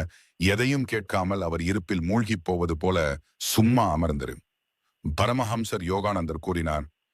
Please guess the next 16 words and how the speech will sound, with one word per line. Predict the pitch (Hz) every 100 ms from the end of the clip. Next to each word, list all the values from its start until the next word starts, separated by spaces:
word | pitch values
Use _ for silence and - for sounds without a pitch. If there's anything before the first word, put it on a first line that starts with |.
| _ _
"நீ | 98 95
மௌனத்தில் | 80 92 127 127 101 117
அன்புடன் | 85 104 117 120
அமர்ந்திருக்கும் | 107 92 98 92 85 82
போது | 82 92 90 78 - _
கடவுள் | - 101 120 131 113
தாமே | 101 101 98
பேசத் | 85 92 - 82
தொடங்குகிறார்." | 82 82 85 76 71 64 _ _ _ _ _ _
அதிகாலை | - - 117 131 131 101
நாலு | 85 98 85
மணிக்கு | 95 98 -
இந்த | 95 82
மௌனம் | 76 90 98 85
மிக | 80 82 82
ஆழமானது. | 82 85 71 67 65